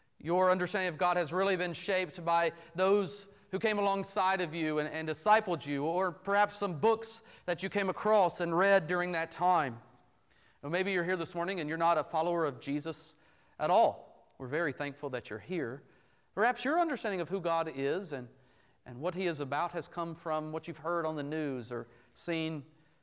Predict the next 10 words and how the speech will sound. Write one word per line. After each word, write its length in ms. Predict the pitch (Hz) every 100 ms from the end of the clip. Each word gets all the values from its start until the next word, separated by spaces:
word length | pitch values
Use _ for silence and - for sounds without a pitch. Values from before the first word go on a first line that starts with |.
| _ -
at 120 | 143
times 320 | 165 160 151
from 200 | - 147 - _
television 520 | - 190 151 117 127
preachers. 920 | 110 143 127 - 104 - - - - - _ _ _ _ _ _ _ _ _ _ _ _ _ _ _ _ _ _ _
I 40 | 165
think 200 | 254 262
one 120 | 247
of 100 | 226
the 200 | 190 143